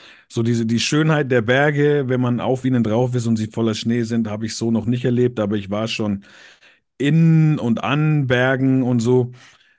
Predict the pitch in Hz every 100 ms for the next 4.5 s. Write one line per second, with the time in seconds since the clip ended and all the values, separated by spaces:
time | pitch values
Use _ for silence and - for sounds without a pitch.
0 | _ - 135 160 123 117 131 123 - 117
1 | 113 101 110 135 131 120 - 120 117 113
2 | 120 123 107 104 104 95 - _ _ _
3 | _ _ _ 98 123 135 _ _ _ _
4 | 87 101 101 95 90